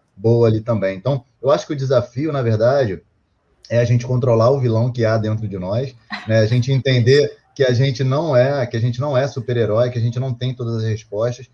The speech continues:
que a gente não é perfeito, e entender que a gente tem que conviver com equilíbrio. Eu acho que o grande paradoxo da liderança, e aí você pode complementar, é justamente compreender isso,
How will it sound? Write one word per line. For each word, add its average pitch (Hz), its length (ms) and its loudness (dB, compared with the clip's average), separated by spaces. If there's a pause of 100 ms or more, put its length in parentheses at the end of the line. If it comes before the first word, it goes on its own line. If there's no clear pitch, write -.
(160)
que - 80 -6
a 117 40 2
gente 120 200 2
não 131 200 0
é 135 80 0
perfeito, 110 600 -6 (300)
e 165 280 -4
entender 160 380 -6
que 156 100 -8
a 147 40 -10
gente 151 180 -12
tem 151 140 -10
que - 60 -20
conviver 139 400 -4
com 139 120 -10
equilíbrio. 110 560 -4 (180)
Eu 110 80 2
acho 117 140 4
que - 80 -4
o - 40 2
grande 156 260 0
paradoxo 135 720 2
da 110 80 0
liderança, 110 580 -2
e 101 60 2
aí 98 140 -2
você - 100 -12
pode 98 240 -6
complementar, 101 640 -6 (200)
é 120 80 4
justamente 131 400 0
compreender 135 640 0
isso, 117 360 2